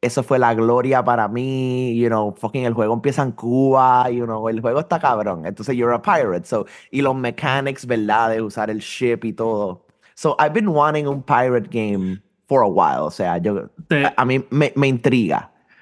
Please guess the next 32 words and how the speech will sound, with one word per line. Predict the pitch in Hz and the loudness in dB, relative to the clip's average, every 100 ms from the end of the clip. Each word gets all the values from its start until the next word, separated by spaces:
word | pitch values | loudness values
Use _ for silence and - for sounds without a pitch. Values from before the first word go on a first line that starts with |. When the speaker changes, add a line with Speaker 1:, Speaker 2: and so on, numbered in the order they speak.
| _ _ | _ _
Speaker 2:
Yo | 139 147 156 | -4 2 2
llevo | 175 208 | 4 2
esperando | 208 190 185 185 | 2 0 2 0
este | 185 | 2
juego | 170 170 165 | 2 2 2
desde | 151 | 0
que | |
lo | 139 | 0
anunciaron, | 127 120 143 135 | 0 0 -2 -2
porque | 131 117 113 | -2 -4 -4
yo | 131 139 | -4 -2
creo | 147 | -2
que | |
Black | 135 135 131 | 0 -2 -2
Flag | - 110 - - | -4 -6 -6 -4
probablemente | 127 113 117 110 110 | 0 0 0 -2 -2
es | 110 | -2
mi | 107 | -4
Assassin's | 107 98 101 - | -6 -10 -12 -10
Creed | 107 87 | -8 -8
favorito. | - 90 90 87 80 73 113 _ _ _ _ _ _ _ - | -8 -8 -6 -10 -12 -16 -18 _ _ _ _ _ _ _ -6
Eh, | 110 98 90 87 | -4 -4 -8 -8
'cause | 107 104 - _ - | -10 -10 -16 _ -10
yo, | 113 95 - _ | -8 -8 -10 _
yo | 139 143 147 151 | -6 -2 0 0
no | |
soy | 151 156 143 | 2 0 2
de | 135 | 0
juegos | 135 131 | 0 0
de | 131 | 0
piratas, | 127 165 170 135 120 - | 0 0 2 0 -2 -6
porque, | 117 101 | -6 -4